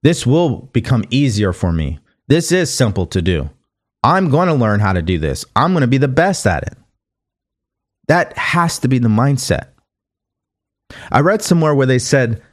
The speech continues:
uh, athletes say this all the time, "You have no choice but to act like you are the best player, because that is the only way that you will become the best player."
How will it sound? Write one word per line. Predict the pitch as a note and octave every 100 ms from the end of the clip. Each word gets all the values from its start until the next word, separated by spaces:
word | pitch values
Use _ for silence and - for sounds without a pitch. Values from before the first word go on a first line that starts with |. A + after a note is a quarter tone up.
| _ _ _
uh, | - G#2+
athletes | - D3 D3 A2+ F#2+
say | A#2
this | G#2 F#2+
all | G#2
the | F2+
time, | - C3 F2+ E2+ - _ _ _ _ _ _ _ _ _ _ _ _
"You | A2+ G#3
have | G#3+ F3+
no | E3 B2+
choice | - - A#2+ -
but | - A2
to | - -
act | C3+ C3
like | A#2+ G#2
you | A2+
are | G#2+
the | F#2
best | E2+ G#2+ G#2 -
player, | - A2 E2+ D2 - _ _ _ _ -
because | A2 G#2+ G2+
that | G#2 D3
is | E3+ C3+
the | C3
only | B2 A#2+
way | G#2 G#2+
that | G2+
you | G#2+ A2
will | G#2
become | F2+ G#2 - - C#3+ G2+ D#2 D#2
the | -
best | F2 F#2 D#2+ -
player." | - C#2+ -